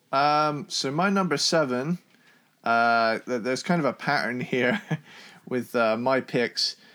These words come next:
but, uh, thankfully it's, it's an upward trajectory, because for me,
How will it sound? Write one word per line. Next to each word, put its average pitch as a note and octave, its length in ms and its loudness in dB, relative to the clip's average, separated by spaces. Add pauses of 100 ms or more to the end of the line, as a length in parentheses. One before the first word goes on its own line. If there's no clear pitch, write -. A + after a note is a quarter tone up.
(420)
but, - 540 -2
uh, C3 240 2
thankfully C3 920 0 (500)
it's, C#3+ 340 -4
it's - 340 -4
an C#3 160 -4
upward E3+ 460 0
trajectory, B2+ 760 -2
because B2 720 -2 (220)
for - 260 -8
me, D3 600 2